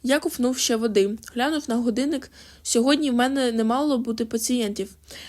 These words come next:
Справи передбачилися приємніші, ніж стовбичити тут на узбіччі, чекаючи, що знайдуть два сільські поліціянти. Мабуть, їхня зо-, згод-, здогадка виявилася правильною. Якась мертва тварина.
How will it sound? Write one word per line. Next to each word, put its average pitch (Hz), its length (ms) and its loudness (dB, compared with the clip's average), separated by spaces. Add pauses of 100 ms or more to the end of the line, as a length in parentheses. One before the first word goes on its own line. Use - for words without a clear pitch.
(120)
Справи 381 420 2
передбачилися 262 880 2
приємніші, 208 720 0 (220)
ніж 226 180 2
стовбичити 240 800 0 (120)
тут 254 200 0
на 269 120 2
узбіччі, 214 600 -2 (480)
чекаючи, 277 640 0
що 226 160 2
знайдуть 240 360 2
два 262 200 2
сільські 262 380 0
поліціянти. 214 840 0 (300)
Мабуть, 269 340 4
їхня 262 240 0
зо-, 254 320 0
згод-, 240 460 2
здогадка 254 760 2
виявилася 254 600 2
правильною. 208 600 2 (260)
Якась 285 340 2
мертва 277 300 2
тварина. 214 560 0